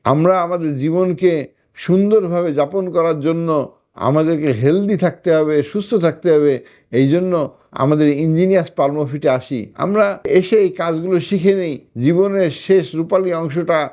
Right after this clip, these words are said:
কিভাবে আমরা সুন্দরভাবে যাপন করব। আর তাই সক্রিয় থাকুন, সুস্থ থাকুন, পালমোফিটে জয়েন করুন।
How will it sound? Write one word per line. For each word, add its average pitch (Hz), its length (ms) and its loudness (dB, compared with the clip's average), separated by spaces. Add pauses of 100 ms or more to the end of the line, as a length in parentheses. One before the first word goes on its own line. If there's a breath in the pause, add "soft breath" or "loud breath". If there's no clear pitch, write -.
(300 soft breath)
কিভাবে 196 380 2
আমরা 156 380 -2
সুন্দরভাবে 160 640 0
যাপন 135 400 -2
করব। 117 400 -2 (180 soft breath)
আর 156 160 2 (120)
তাই 202 460 0
সক্রিয় 202 560 2
থাকুন, 214 540 -4 (100)
সুস্থ - 400 0
থাকুন, 208 580 -2 (340)
পালমোফিটে 185 680 0
জয়েন 160 380 0
করুন। 117 400 -4